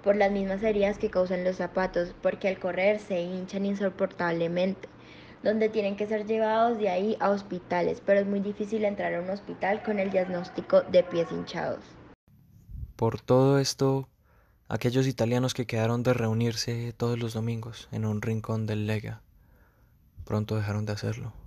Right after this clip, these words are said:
Speaker 2: Les resultaba demasiado triste contarse y ver que cada vez eran menos,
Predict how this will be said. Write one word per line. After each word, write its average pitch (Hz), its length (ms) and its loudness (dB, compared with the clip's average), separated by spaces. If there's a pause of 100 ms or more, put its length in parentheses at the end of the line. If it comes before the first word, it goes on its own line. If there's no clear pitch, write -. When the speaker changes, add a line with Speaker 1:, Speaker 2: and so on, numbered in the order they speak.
(880)
Speaker 2:
Les 110 200 -2
resultaba 113 880 -2 (160)
demasiado 110 560 -2
triste 113 600 0 (720)
contarse 110 680 -6
y 104 340 -10
ver 107 300 -2 (160)
que - 120 -10
cada 104 200 -2
vez 110 140 -4
eran 107 240 -4
menos, - 420 -12